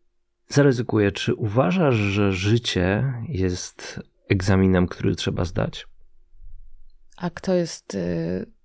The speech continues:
Speaker 1: Autorem tych słów? Bardzo cię
Speaker 2: Nie.
Speaker 1: proszę, mro-,
Speaker 2: <laughs>
Speaker 1: bardzo
Speaker 2: Nie, nie,
Speaker 1: cię
Speaker 2: nie, kto
Speaker 1: proszę,
Speaker 2: przepraszam.
Speaker 1: e, Lem. <laughs> Serio,
Speaker 2: Nie, nie,
Speaker 1: Lem,
Speaker 2: nie,
Speaker 1: po-,
Speaker 2: ale
Speaker 1: po-, jego debiutancka powieść. Jak chciałaś, to masz.
Speaker 2: Nie, nie, kto jakby
Speaker 1: Mhm.
Speaker 2: będzie mnie egzaminować z tego? W sensie, kto będzie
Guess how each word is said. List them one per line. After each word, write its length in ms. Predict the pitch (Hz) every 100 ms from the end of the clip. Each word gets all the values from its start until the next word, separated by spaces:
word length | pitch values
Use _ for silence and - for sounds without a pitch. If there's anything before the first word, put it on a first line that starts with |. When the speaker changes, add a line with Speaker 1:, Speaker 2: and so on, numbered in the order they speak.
| _ -
Speaker 1:
Autorem 360 | 104 113 110
tych 160 | 107 101
słów? 320 | - 254 311
Bardzo 280 | 202 185 156
cię 120 | 135
Speaker 2:
Nie. 80 | 214
Speaker 1:
proszę, 320 | 156 - - 165
mro-, 260 | 160 156 120 - - - 269
Speaker 2:
<laughs> 400 | 269 262 - -
Speaker 1:
bardzo 180 | 131
Speaker 2:
Nie, 60 | 220 226
nie, 60 | 208
Speaker 1:
cię 100 | -
Speaker 2:
nie, 100 | 240
kto 120 | -
Speaker 1:
proszę, 340 | 127 - 131
Speaker 2:
przepraszam. 380 | 113 120 113 117
Speaker 1:
e, 40 | 151
Lem. 460 | 175 165 156 156 - 123 240 -
<laughs> 420 | 254 - - -
Serio, 340 | - 143 147 110
Speaker 2:
Nie, 60 |
nie, 60 | 117
Speaker 1:
Lem, 180 | 147 156
Speaker 2:
nie, 160 | 151 -
Speaker 1:
po-, 60 |
Speaker 2:
ale 160 | 139 - - -
Speaker 1:
po-, 80 | -
jego 240 | 127 131
debiutancka 600 | 127 117 110 101 - 87
powieść. 420 | 90 92 98 -
Jak 120 | 202
chciałaś, 260 | - 170 -
to 100 | -
masz. 180 | - - - -
Speaker 2:
Nie, 100 | 220
nie, 100 | 208
kto 440 | 185 202 - 214
jakby 320 | 208 208 196 214
Speaker 1:
Mhm. 300 | 208 202 190
Speaker 2:
będzie 260 | 208 196
mnie 160 | 202 202
egzaminować 640 | 196 208 208 208 175 170
z 60 | -
tego? 340 | 160 151 170 160 - -
W 60 |
sensie, 500 | - 170 - 170 170 170
kto 160 | -
będzie 440 | 175 170 170 170